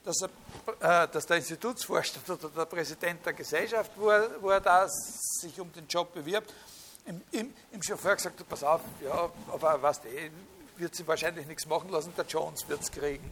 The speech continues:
nicht? Weil denn sein Großvater <laughs> hat bei uns, äh, zweihunderttausend Dollar gespendet. Und so, so, nicht? So in, in der Art. Äh, und außerdem hat er selber f-,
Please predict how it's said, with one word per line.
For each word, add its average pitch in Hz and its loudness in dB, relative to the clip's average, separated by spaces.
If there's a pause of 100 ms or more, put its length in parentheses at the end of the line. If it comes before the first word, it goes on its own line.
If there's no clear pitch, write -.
(100)
nicht? 196 -2
Weil 156 -2
denn 147 -8
sein 147 -2 (340)
Großvater - -2
<laughs> - -12
hat - -8
bei 156 0
uns, - -8 (400)
äh, 160 -10
zweihunderttausend 139 -6
Dollar 131 -8
gespendet. 76 -14 (340)
Und 180 -8
so, - -6
so, 170 -2 (160)
nicht? 285 0
So 175 2
in, 170 -8
in 165 -8
der 151 -4
Art. 143 -6
Äh, 170 4 (1200)
und 277 2
außerdem 220 8
hat 190 4
er 180 6
selber 175 12 (720)
f-, - -10